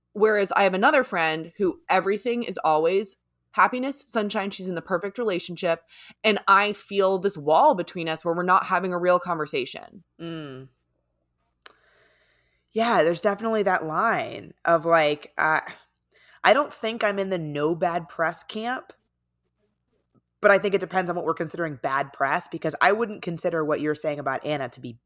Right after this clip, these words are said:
Speaker 2: quote unquote bad press.
Speaker 1: Exactly. No. And, and I, and yes, I think that that's a, that's a fair distinction.
Speaker 2: But I could,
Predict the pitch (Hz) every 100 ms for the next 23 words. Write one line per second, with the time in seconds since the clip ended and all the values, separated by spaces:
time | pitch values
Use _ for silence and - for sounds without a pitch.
0 | _ - 151 143 135 135 120 120 110 117
1 | - 123 120 - - - - _ - 220
2 | 196 202 - 104 117 180 185 123 185 -
3 | 196 185 - 170 - 165 160 - - -
4 | 185 190 175 160 156 - - - 156 -
5 | _ _ _ _ _ 165 151 156 156 143
6 | 135 143 139 - - - _ _ - 196
7 | 196 185